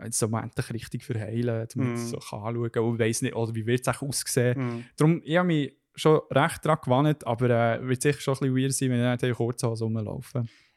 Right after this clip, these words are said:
Speaker 2: Voll, aber, äh, hast du das, ähm, wie, also, wieso Oberschenkel? Also weißt du, irgendwie einfach, weil es Platz hat, oder?
Speaker 1: Hey, ähm,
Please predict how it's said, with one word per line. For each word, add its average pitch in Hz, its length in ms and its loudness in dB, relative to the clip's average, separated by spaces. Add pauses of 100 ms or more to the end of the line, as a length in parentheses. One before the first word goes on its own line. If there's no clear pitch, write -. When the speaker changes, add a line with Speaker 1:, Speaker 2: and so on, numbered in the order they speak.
(320)
Speaker 2:
Voll, 156 280 2
aber, 143 180 0 (440)
äh, 135 280 -4
hast 127 200 -6
du 156 60 -4
das, 143 160 -6
ähm, 120 560 -2 (180)
wie, 127 320 -8
also, 123 540 -4 (1000)
wieso 127 380 -4
Oberschenkel? 151 680 -4
Also 127 260 -2
weißt 131 360 0
du, - 40 -20 (100)
irgendwie 123 460 -6
einfach, 131 240 -8
weil 113 60 -6
es 104 100 -10
Platz 139 340 -4
hat, 127 260 -2
oder? 107 280 -6 (260)
Speaker 1:
Hey, 156 440 6 (140)
ähm, 135 640 6